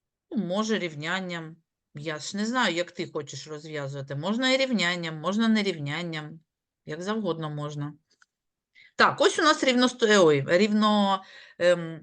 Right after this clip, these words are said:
ой, різносторонній трикутник. Різносторонній трикутник. Тому що там сказано,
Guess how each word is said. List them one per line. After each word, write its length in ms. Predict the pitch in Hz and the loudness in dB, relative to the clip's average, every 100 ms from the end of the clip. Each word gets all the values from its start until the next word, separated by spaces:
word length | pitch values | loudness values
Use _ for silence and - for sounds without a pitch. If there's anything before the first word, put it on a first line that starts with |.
| 160 | -10
ой, 220 | 156 143 | -10 -4
різносторонній 1000 | 185 247 247 170 165 143 - 180 233 262 214 | 2 4 4 0 -6 -6 2 2 2 0 -2
трикутник. 680 | 202 208 - 139 131 127 | -4 -6 -8 -10 -8 -2
Різносторонній 840 | 180 285 285 277 277 185 175 214 202 | 2 2 2 -2 -2 0 0 0 -2
трикутник. 580 | 190 165 143 135 127 - | -6 -10 -12 -12 -12 -8
Тому 280 | 220 247 | -4 -2
що 160 | 285 233 | 0 -2
там 200 | 214 226 | 0 -2
сказано, 500 | 226 202 165 165 139 | 0 -2 -2 -4 -12